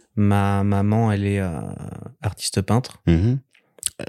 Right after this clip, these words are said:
Speaker 2: elle est là à suivre aussi, on va, je vais mettre
Speaker 1: Et
Speaker 2: le lien,
Speaker 1: on,
Speaker 2: hein, mais,
Speaker 1: et
Speaker 2: euh,
Speaker 1: on mettra le lien,
Speaker 2: on
Speaker 1: on
Speaker 2: mettra
Speaker 1: mettra
Speaker 2: le
Speaker 1: le
Speaker 2: lien
Speaker 1: lien.
Speaker 2: dans la description.
Speaker 1: Et elle fait des tableaux magnifiques. J'ai grandi avec ces tableaux, bah,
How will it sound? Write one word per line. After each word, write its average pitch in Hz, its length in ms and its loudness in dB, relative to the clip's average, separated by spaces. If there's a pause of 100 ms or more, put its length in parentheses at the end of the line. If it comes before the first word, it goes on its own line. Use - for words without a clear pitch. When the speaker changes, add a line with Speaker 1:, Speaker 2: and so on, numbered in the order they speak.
(260)
Speaker 2:
elle 76 220 -2
est 78 40 0
là 76 80 2
à 76 60 0
suivre 73 240 -4
aussi, 92 260 0
on 95 100 2
va, 71 200 -2
je - 120 -8
vais - 60 -4
mettre 107 120 2
Speaker 1:
Et 104 140 6
Speaker 2:
le 82 60 4
lien, 104 120 4
Speaker 1:
on, 101 60 2
Speaker 2:
hein, 101 120 2 (120)
mais, 107 100 2
Speaker 1:
et 117 120 2
Speaker 2:
euh, 135 100 0 (100)
Speaker 1:
on 160 80 4
mettra 143 300 0
le 120 120 -2
lien, 117 200 -2
Speaker 2:
on 98 60 2
Speaker 1:
on 87 60 6
Speaker 2:
mettra 82 320 2
Speaker 1:
mettra - 20 -
Speaker 2:
le 82 80 2
Speaker 1:
le 98 60 2
Speaker 2:
lien 131 180 4
Speaker 1:
lien. 101 80 0
Speaker 2:
dans 82 100 0
la 78 140 0
description. 95 580 -4
Speaker 1:
Et 113 120 4
elle 104 120 2
fait 107 160 -6
des 104 120 -2
tableaux 104 280 0
magnifiques. 101 680 0
J'ai 98 160 0
grandi 101 320 -2
avec 98 160 -2
ces 104 100 -6
tableaux, 104 400 -2
bah, 90 380 -4